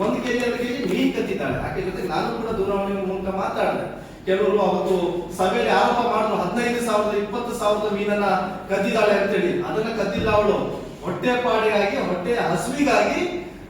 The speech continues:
ಸ್ವಲ್ಪ ಒಂದೆರಡು ಕೆಜಿ ಮೀನನ್ನ ತೆಗೆದುಕೊಂಡು ಹೋಗಿದ್ದಾಳೆ.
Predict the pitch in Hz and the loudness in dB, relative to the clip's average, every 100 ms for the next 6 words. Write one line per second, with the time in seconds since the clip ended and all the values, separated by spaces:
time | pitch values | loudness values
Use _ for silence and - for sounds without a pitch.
0 | - 233 233 254 247 254 262 262 254 262 | -6 -4 0 2 2 2 2 0 0 -2
1 | 269 269 269 277 - 302 269 285 285 240 | -2 0 0 0 0 0 0 0 0 2
2 | 262 262 254 214 202 - - | 2 2 4 4 4 2 -2